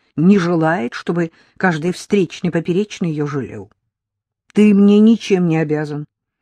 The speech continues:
и я, по большому счету, тебе не нужна. Ни как журналистка, ни как... Я даже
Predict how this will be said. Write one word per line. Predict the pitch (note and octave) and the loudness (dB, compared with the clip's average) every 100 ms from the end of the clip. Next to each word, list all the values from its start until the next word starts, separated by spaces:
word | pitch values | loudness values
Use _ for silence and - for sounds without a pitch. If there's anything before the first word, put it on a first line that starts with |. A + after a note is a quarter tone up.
| _ | _
и | C4 | 0
я, | D4+ E4+ | 0 -2
по | G#3 | -2
большому | F#3 F3+ A3 G3+ | -2 0 0 0
счету, | - G#3+ | -2 -4
тебе | G3+ F#3+ G#3 | -4 0 2
не | G#3 A3+ | 4 4
нужна. | B3+ C4 - B2+ A#2+ A#2 _ _ _ _ | 4 0 -4 -8 -10 -16 _ _ _ _
Ни | C4 E4+ | 4 4
как | - G#3 | 2 -2
журналистка, | D#3+ F3 E3+ F3 E3 E3 - - | 0 -4 0 0 0 -4 -4 2
ни | A#3+ | 4
как... | B3 B3 - - - _ _ _ _ _ _ _ - | 4 0 -6 -20 -20 _ _ _ _ _ _ _ 2
Я | C#4+ | 2
даже | A#3 A#3+ G#3+ G#3 | 4 2 2 -2